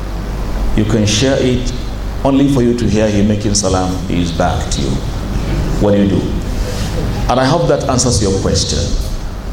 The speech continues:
But in a situation like this, try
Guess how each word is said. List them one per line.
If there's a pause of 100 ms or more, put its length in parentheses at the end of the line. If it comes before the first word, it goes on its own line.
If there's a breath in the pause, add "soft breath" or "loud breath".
(220)
But
in
a
situation
like
this, (340)
try